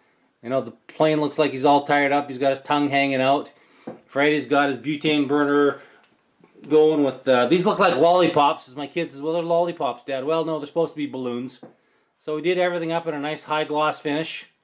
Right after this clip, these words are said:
I, I, I'm pretty happy with it. Uh, it's something goofy, and it sure is something that I would normally have never picked out for myself. But, uh, Leaky Goalie, thanks, man. <laughs> This was really a fun kit.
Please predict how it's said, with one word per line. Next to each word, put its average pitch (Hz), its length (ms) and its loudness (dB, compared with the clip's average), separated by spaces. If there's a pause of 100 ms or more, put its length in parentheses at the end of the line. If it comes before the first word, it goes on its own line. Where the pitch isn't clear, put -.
(600)
I, 185 400 -4
I, 220 200 -2 (240)
I'm 113 120 -20 (340)
pretty 185 140 -2
happy 185 260 0
with 139 160 -14
it. - 240 -14
Uh, 120 280 -6 (420)
it's 151 160 -6
something 185 260 0
goofy, 190 360 4
and 151 100 2
it 143 80 -8
sure 233 240 4
is 220 100 -2
something 208 360 -2
that 175 200 -4
I 147 140 -2
would 165 180 0
normally 175 460 0
have 156 180 0
never 165 320 0
picked 170 400 -6
out 160 200 0
for 131 100 -16
myself. 117 600 -4 (680)
But, 131 480 0
uh, 131 320 4
Leaky 175 320 -2
Goalie, 175 380 2
thanks, 180 320 -2
man. 175 320 -2 (640)
<laughs> - 240 -16
This 196 280 0
was 185 200 2
really 170 320 4
a 156 40 0
fun 165 340 0
kit. 165 340 2